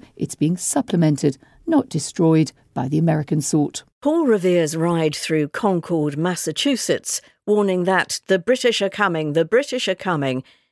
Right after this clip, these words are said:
Speaker 2: is said to have saved America's revolution from an early defeat that could have proved fatal.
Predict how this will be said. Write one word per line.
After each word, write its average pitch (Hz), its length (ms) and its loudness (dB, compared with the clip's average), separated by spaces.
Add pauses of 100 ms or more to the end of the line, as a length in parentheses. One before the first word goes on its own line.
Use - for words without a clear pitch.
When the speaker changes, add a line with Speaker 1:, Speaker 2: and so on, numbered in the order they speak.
(120)
Speaker 2:
is 226 160 -2
said 254 240 -2
to 254 120 -2
have 247 160 -6
saved 160 380 0
America's 165 580 -2
revolution 151 720 -2
from 170 200 -2
an 180 80 0
early 220 320 0
defeat 214 580 -4 (340)
that - 200 -4
could 254 240 0
have 151 220 -10
proved 156 340 -4
fatal. 139 600 -4